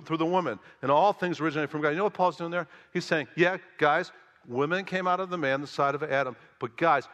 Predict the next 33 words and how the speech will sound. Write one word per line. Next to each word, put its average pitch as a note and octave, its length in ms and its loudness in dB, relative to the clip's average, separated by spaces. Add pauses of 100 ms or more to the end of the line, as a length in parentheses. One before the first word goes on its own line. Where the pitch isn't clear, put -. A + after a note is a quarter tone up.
(120)
none C#3+ 380 -4
of F3+ 140 -4
you F3+ 120 -6
would C#3 240 -6
be E3 200 -6
here A#2 340 -4
if G#2 140 -4
it A#2 80 -10
wasn't A#2+ 320 -6
for A2+ 100 -4
a F#2+ 60 -2
woman." F#2+ 360 -6 (920)
And A2 100 -10
so D3 140 0
there's, C3+ 320 -2
there's, C#3 260 0 (160)
there's D#3+ 180 0
an D#3 60 -4
equality F#3 640 0
there C#3+ 240 0
too. C3+ 460 -4 (380)
We, F#3+ 300 0 (400)
we G#3 360 -2 (100)
come F3 380 0
out F3+ 240 4
of, E3 140 -6
if - 140 -4
you're F#3 180 4
a E3 100 4
human G3+ 400 -4
being, D3 420 -2
a C#3 100 0
man, C#3+ 420 0